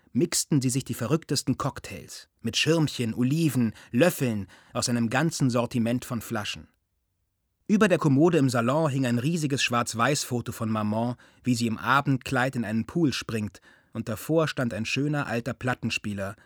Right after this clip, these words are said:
auf dem sich immer dieselbe Vinylscheibe mit dem immer selben Song drehte. Mister Bojangles von Nina Simone. Es war die einzige Platte,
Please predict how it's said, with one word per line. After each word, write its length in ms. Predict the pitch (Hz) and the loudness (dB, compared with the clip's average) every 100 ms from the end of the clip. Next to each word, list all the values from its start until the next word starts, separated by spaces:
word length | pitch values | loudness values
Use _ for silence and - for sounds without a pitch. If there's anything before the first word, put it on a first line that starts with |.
| _ - | _ -10
auf 120 | 107 | -2
dem 180 | 123 117 | 0 0
sich 180 | 117 147 | -2 -2
immer 180 | 156 | -2
dieselbe 500 | 131 110 110 123 123 | -2 -2 0 -2 0
Vinylscheibe 680 | 123 127 131 117 117 113 110 | 2 4 4 2 -2 -4 -4
mit 160 | 104 107 | -4 -4
dem 120 | 113 | -4
immer 280 | 135 147 139 | 0 2 2
selben 340 | 113 110 120 | -2 -2 -2
Song 320 | 113 131 107 92 | -2 -2 -4 -6
drehte. 440 | 85 82 - - _ _ _ - | -12 -14 -18 -20 _ _ _ -2
Mister 380 | 131 - 135 113 | 0 0 -2 -2
Bojangles 960 | 113 113 98 80 87 90 - - - _ _ | 0 -2 -4 -10 -12 -16 -20 -20 -20 _ _
von 200 | - 95 | -12 -8
Nina 260 | 104 117 113 | -2 -2 0
Simone. 460 | - 101 87 64 - _ _ _ _ _ _ _ _ - | -4 -6 -8 -14 -20 _ _ _ _ _ _ _ _ -12
Es 180 | 113 - | -8 -6
war 100 | 131 | -4
die 140 | 135 | -4
einzige 420 | - 170 - 151 143 | -4 -4 -4 -4 -4
Platte, 400 | 123 120 143 | -6 -6 -6